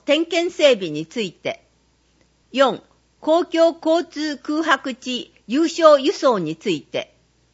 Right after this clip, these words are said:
写真、教育用アイシーティー機器の入札における公平性、競争性の確保を。ノートパソコンの写真。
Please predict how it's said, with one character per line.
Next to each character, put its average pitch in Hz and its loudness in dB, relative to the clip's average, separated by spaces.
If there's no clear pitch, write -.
写 - 2
真、 262 -6
教 330 2
育 320 0
用 277 4
ア 262 4
イ 330 0
シ 294 -6
ー 269 -6
テ - -8
ィ 302 0
ー - -10
機 285 -4
器 240 -4
の 180 -2
入 220 -2
札 262 0
に 233 -2
お 220 0
け 208 -4
る 190 -8
公 330 0
平 285 8
性、 - -2
競 320 0
争 339 -2
性 269 0
の 247 -2
確 285 -2
保 175 -2
を。 135 -4
ノ 285 0
ー 320 0
ト 294 2
パ 311 -2
ソ 277 -8
コ 156 -6
ン 147 -6
の 131 -6
写 156 -4
真。 - -12